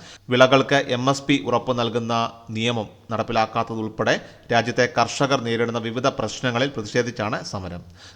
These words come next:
കർഷകർക്ക് പുറമെ വ്യാപാരികളോടും ചരക്ക് വാഹന ഉടമകളോടും ബന്ദിൽ സഹകരിക്കുവാനായിട്ട് അഭ്യർത്ഥിച്ചതായിട്ടും ടിക്കായത്ത് പറഞ്ഞു. സംയുക്ത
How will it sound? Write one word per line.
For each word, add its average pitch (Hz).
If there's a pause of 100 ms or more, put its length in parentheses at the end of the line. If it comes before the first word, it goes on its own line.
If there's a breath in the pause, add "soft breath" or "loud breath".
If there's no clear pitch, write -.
(120)
കർഷകർക്ക് 143
പുറമെ 123 (100)
വ്യാപാരികളോടും 123 (160)
ചരക്ക് 113 (160)
വാഹന 110
ഉടമകളോടും 113 (300 loud breath)
ബന്ദിൽ 120
സഹകരിക്കുവാനായിട്ട് 117
അഭ്യർത്ഥിച്ചതായിട്ടും 113 (320 loud breath)
ടിക്കായത്ത് 107
പറഞ്ഞു. 87 (500 soft breath)
സംയുക്ത 139